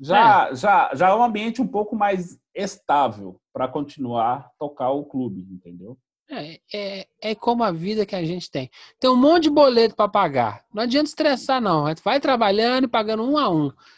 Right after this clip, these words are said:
Speaker 2: Os boletos do Cruzeiro é de outro jeito. Tem boleto de dinheiro também, igual nós. Mas eles têm outros boletos pra resolver. Pega o primeiro e vai resolvendo até chegar no último.
Speaker 1: Isso,
Speaker 2: Meu amigo,
Speaker 1: é. É isso
Speaker 2: você
Speaker 1: mesmo.
Speaker 2: fez aqui uma lista dos jogadores, a gente até falou. Everton Felipe,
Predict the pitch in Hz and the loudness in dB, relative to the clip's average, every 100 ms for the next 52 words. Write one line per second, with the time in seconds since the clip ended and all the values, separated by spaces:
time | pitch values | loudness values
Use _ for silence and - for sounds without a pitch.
0 | _ _ _ 285 240 254 226 185 175 196 | _ _ _ -6 0 2 2 0 -2 -4
1 | 220 240 247 302 294 339 403 311 277 214 | -2 0 2 2 -2 0 0 2 2 2
2 | - _ _ _ _ _ - 220 370 320 | -2 _ _ _ _ _ 0 2 2 2
3 | 269 277 285 247 226 240 220 190 208 269 | 2 2 4 4 4 2 2 2 2 2
4 | 220 151 131 - _ - - 226 220 226 | 0 -2 -4 -8 _ -18 -6 -2 0 0
5 | 330 - 339 381 403 370 339 320 339 320 | -2 -8 -8 -4 2 2 2 2 4 4
6 | 240 233 214 220 208 175 165 160 _ _ | 2 0 -2 0 0 0 0 -4 _ _
7 | 208 208 208 202 185 170 165 180 196 185 | 0 0 0 -2 -2 0 0 0 -2 0
8 | 180 185 180 180 151 170 180 214 - 208 | 0 0 -2 -2 -2 -4 -6 -8 -8 -8
9 | 196 151 117 - - _ _ _ - - | -8 -8 -12 -14 -20 _ _ _ -20 -20
10 | 226 240 226 320 320 330 240 147 - _ | -12 -10 0 2 4 4 2 0 -8 _
11 | _ _ _ _ - 185 185 233 285 285 | _ _ _ _ -14 -14 -8 -6 0 0
12 | 247 - 226 196 160 170 165 156 151 160 | 0 -2 -4 -2 0 -2 -2 -4 0 0
13 | 165 220 233 220 233 262 240 175 139 147 | 0 0 0 -2 -4 -2 0 2 4 2
14 | 165 147 151 269 254 247 233 | 0 -4 -6 -6 -4 -4 -4